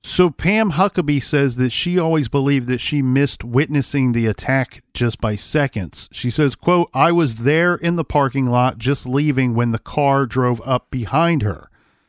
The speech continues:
I relive it every fourth of July weekend. I wonder what I might have done differently. The," quote,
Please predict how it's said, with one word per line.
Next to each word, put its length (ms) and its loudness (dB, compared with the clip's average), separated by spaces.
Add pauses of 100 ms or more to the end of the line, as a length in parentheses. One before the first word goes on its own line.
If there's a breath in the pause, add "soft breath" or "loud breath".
(280)
I 120 2
relive 500 2
it 260 2
every 400 0
fourth 400 0
of 140 0
July 460 2
weekend. 640 -2 (640)
I 180 4
wonder 520 2
what 360 0
I 120 2
might 300 0
have 180 -2
done 260 2
differently. 760 -2
The," 480 -2
quote, 400 2